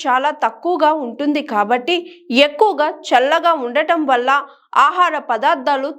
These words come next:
తొందరగా పాడవకుండా ఉంటాయి. కానీ మీకు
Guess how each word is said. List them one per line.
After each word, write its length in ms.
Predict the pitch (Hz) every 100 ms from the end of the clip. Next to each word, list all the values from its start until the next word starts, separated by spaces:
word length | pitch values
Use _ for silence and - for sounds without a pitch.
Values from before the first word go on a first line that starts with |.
| 247
తొందరగా 460 | 247 269 294 269 285 - _ 214
పాడవకుండా 720 | 220 254 311 320 302 262 269 320 202
ఉంటాయి. 400 | 202 226 233 226 226 _ -
కానీ 320 | 220 233 285 277 - - - 311
మీకు 200 | 392